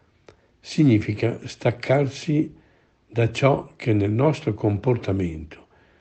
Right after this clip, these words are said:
e nella nostra personalità non è conforme alla volontà del Signore, per aderire invece a Lui come nostro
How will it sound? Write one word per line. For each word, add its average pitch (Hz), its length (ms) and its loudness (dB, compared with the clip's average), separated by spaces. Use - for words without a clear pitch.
e 107 140 -2
nella 107 320 2
nostra 123 420 0
personalità 123 920 0
non 135 220 2
è 151 60 2
conforme 123 920 -2
alla 127 240 2
volontà 120 520 2
del 101 180 -4
Signore, 95 540 -8
per 127 160 4
aderire 117 420 6
invece 120 400 2
a 127 40 2
Lui 135 340 -2
come 110 280 2
nostro 127 480 2